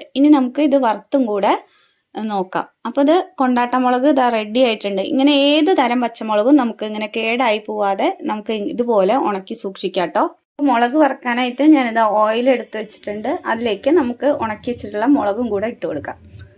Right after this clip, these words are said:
ഇതുപോലെ നമ്മൾ പച്ചമുളകൊക്കെ ഉണക്കി സൂക്ഷിക്കുകയാണെങ്കിൽ കുട്ടികൾക്കൊക്കെ സ്കൂളിലേക്കൊക്കെ ഇതുപോലെ കൊണ്ടാട്ട മുളക് വറുത്ത് കൊടുക്കുമ്പോൾ അവർക്ക് എരിവ് ഒന്നും ഉണ്ടാവില്ല. ഇതുപോലെ തയ്യാറാക്കുകയാണെങ്കിൽ ഒട്ടും എരിവ് ഉണ്ടാവില്ല ട്ടോ. നല്ല ക്രിസ്പി ആയിട്ട് കിട്ടുകയും ചെയ്യും.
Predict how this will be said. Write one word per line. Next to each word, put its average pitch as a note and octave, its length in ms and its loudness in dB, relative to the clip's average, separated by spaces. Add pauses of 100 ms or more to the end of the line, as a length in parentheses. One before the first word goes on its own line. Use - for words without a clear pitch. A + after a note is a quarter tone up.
(320)
ഇതുപോലെ C#4+ 420 2
നമ്മൾ C4+ 340 2
പച്ചമുളകൊക്കെ B3+ 720 -4
ഉണക്കി A#3+ 400 -2 (100)
സൂക്ഷിക്കുകയാണെങ്കിൽ A#3 840 -6
കുട്ടികൾക്കൊക്കെ B3+ 680 -2
സ്കൂളിലേക്കൊക്കെ A#3+ 800 -4
ഇതുപോലെ A#3 380 -4
കൊണ്ടാട്ട A3 440 -2
മുളക് G#3+ 240 -4
വറുത്ത് A#3 360 -2
കൊടുക്കുമ്പോൾ A3 520 -2
അവർക്ക് A3+ 320 -4
എരിവ് A#3+ 360 0
ഒന്നും A3+ 240 -2
ഉണ്ടാവില്ല. F#3+ 480 -2 (460)
ഇതുപോലെ C#4+ 380 4
തയ്യാറാക്കുകയാണെങ്കിൽ A#3 880 -2
ഒട്ടും - 380 -2
എരിവ് A#3 260 0
ഉണ്ടാവില്ല G3 460 0
ട്ടോ. G#3 180 -2 (400)
നല്ല C4 180 0
ക്രിസ്പി C4+ 600 -2
ആയിട്ട് A3+ 320 -2 (100)
കിട്ടുകയും G#3+ 380 -4
ചെയ്യും. F3+ 260 -2